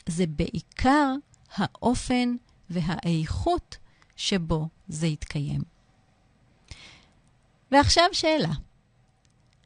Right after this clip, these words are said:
האם אפשר לייחס לעץ גם תפקידים חושיים, או אולי תכונות רגשיות, נפשיות, רוחניות? לכל אחד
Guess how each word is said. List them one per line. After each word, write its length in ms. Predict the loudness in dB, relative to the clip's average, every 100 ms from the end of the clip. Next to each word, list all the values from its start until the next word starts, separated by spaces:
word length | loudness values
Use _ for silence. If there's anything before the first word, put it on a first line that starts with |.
| _ _ -4
האם 320 | -2 0 0 0
אפשר 640 | 0 0 2 2 2 0 -6 -2
לייחס 640 | 2 2 2 0 0 0
לעץ 440 | 0 0 0 -2 -8
גם 420 | 0 2 4 4 0
תפקידים 500 | -4 -6 -2 0 2
חושיים, 760 | 2 2 0 -2 0 0 0 -4 -8 _ _ _ _ -8 2
או 600 | 4 4 4 2 0 0
אולי 520 | 0 2 2 2 0
תכונות 560 | 0 0 2 0 -2 -2
רגשיות, 840 | -4 -4 -4 -2 0 0 -2 -8 -6
נפשיות, 920 | -2 -2 -4 -6 -4 0 0 0 -4
רוחניות? 760 | -6 -6 -2 -2 0 0 -4 -12 _ _ _ _ _ _ _ -20 _ _ -20 -20 _
לכל 240 | 0 4 6 6
אחד 440 | 4 6 6 6